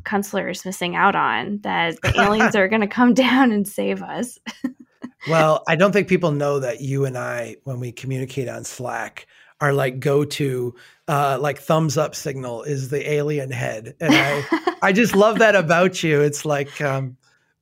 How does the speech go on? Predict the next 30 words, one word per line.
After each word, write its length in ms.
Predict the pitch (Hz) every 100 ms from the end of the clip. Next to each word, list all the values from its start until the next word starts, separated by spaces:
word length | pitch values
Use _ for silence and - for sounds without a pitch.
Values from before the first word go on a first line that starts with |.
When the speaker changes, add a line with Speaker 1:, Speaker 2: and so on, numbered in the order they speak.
| _
Speaker 2:
<laughs> 100 | 151 226 233 - 262 -
Speaker 1:
Yeah, 140 | 277
I 140 | 254 254
sent 260 | 294 294
you 140 | 269 247
this 200 | 233 247
article 800 | 196 214 240 208 190 190 190 -
today, 320 | - 208 190 -
or 280 | 202 165 160
f-, 180 | -
that 220 | 190 202 180
we 100 | 208
covered 380 | 262 220 220
today 560 | 196 196 180 180 180 214
a 40 | -
couple 260 | 240 208
of 100 | 196
days 220 | 190 196 214
ago, 540 | 190 180 175 175 208
and 180 | - 208
you 140 | 208
just 460 | 202 202 202 - - _
replied 400 | 214 202 208 196
with 120 | 196
the 80 | 175 147
alien 320 | 247 240 180
symbol. 360 | 180 175 156 127
So 120 | 127
I'm 180 | - 190
like, 220 | 190 180